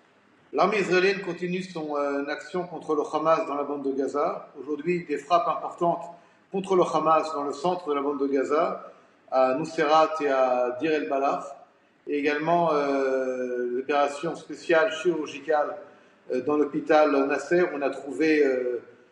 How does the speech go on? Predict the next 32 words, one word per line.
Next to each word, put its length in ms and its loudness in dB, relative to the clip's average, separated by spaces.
beaucoup, 300 0
beaucoup, 440 -2
euh, 160 6
d'armes, 420 4
de 80 -4
munitions. 760 -6
Euh, 500 -2
des 80 -4
centaines 720 0
d'hommes 260 4
ont 60 -4
été, 420 0
euh, 160 0
arrêtés, 640 -4
euh, 840 -4
reliés 340 2
au 140 2
terrorisme, 680 0
reliés 320 0
au, 240 2
au 180 -2
Hamas. 320 2
D'autres 220 -2
sont 260 -14
en, 100 -8
sous 240 -10
investigation. 720 0
Et, 220 6
euh, 140 6
nous 80 -8
continuons, 640 0
euh, 640 0